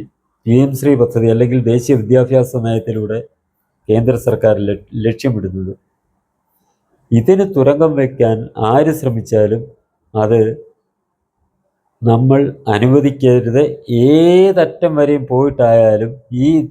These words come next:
എത്രയും പെട്ടെന്ന് ഈ ദേശീയ വിദ്യാഭ്യാസ നയം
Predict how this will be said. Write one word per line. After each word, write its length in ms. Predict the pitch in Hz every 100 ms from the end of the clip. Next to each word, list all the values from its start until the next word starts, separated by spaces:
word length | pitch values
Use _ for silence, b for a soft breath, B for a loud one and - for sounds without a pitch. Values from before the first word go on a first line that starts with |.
| 143
എത്രയും 560 | 123 - 180 202 190
പെട്ടെന്ന് 560 | 160 117 127 113 107 127 156 -
ഈ 140 | 131 131 135 131 120 - _ _ _ 120
ദേശീയ 380 | 113 127 131
വിദ്യാഭ്യാസ 600 | 135 107 127 127 139 131 143
നയം 320 | 123 120